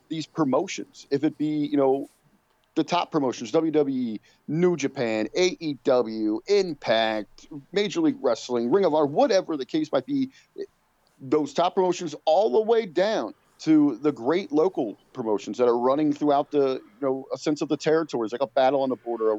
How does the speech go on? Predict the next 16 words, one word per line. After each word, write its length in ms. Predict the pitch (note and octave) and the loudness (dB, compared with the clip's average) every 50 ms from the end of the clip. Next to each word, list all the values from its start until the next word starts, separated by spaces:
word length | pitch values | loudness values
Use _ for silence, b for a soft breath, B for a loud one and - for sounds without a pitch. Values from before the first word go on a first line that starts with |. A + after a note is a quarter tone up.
| G#2 G#2 | -2 0
Revolution 640 | B2+ C3 C3+ C#3 C3 B2 B2 A#2+ - - - G#2 - | 0 0 0 0 -2 -4 -4 -6 -10 -12 -18 -20 -12
Pro 320 | _ - A2+ G#2+ G#2 G2 G2 G#2 | _ -2 0 0 0 0 0 2
Wrestling, 500 | G#2 G2 G2 - - - G2+ G2 G2 G2 | 0 0 0 -2 -6 -6 -4 -2 0 0
a 80 | G2 | 0
Legends 400 | G2+ - C3+ C#3+ D3+ C#3+ C#3+ - | 2 2 2 2 2 0 -2 -4
of 80 | C#3+ A#2 | -6 -6
the 80 | A#2 | -8
Squared 400 | A2 - - - A#2+ A2+ G#2+ - | -10 -6 -4 -2 -2 -2 -2 -6
Circle 460 | - - A2+ G#2 - - G2+ G2 F#2 b b b b b b _ | -6 -4 -2 -2 -2 -2 -2 -2 -2 b b b b b b _
that, 280 | - A2+ G#2+ - - B2+ | 0 0 0 0 0 -2
that 120 | B2+ A#2 | 0 0
I 160 | A#2 B2+ C3 | 2 2 0
am 120 | C3 A#2+ A2+ | 0 0 0
all 160 | B2 B2 A#2 | 0 0 0
fortunate 360 | - - A#2+ A#2+ - A2+ A2 | -2 -6 -10 -10 -8 -6 -4
enough, 160 | A2+ A2 - | -4 -4 -4